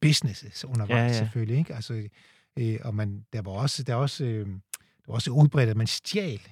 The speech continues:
Speaker 1: de her, <laughs> altså, pilgrimme stjal simpelthen, øh, øh, relikvier med hjem til deres egne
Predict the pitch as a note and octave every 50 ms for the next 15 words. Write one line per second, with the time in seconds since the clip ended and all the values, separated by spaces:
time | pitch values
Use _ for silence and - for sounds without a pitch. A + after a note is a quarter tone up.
0 | - - - B2 A2+ C3 A#2+ G#2+ - - - B2+ - - - - - - - _
1 | _ - A2+ A2+ C3 - - E3+ D#3+ - D#3+ C#3 C3+ C3 A#2+ - - - - G3
2 | F3+ D3 B2 - - C#3 C3+ B2 B2 A#2+ A2+ A#2+ B2 A#2+ A#2 A2+ A2 G#2+ G#2 G#2
3 | A2 - C3 A#2 G#2+ G#2 G#2 G2+ G#2 G#2 G#2 G2+ G#2 - - - A#2+ C3 D#3 E3
4 | C3+ - C3+ A#2+ B2 C3 D3 D3+ C#3 - D3 C3 C3+ B2 - - D3 D3 D3+ F3+
5 | G#3 G3+ F3 C#3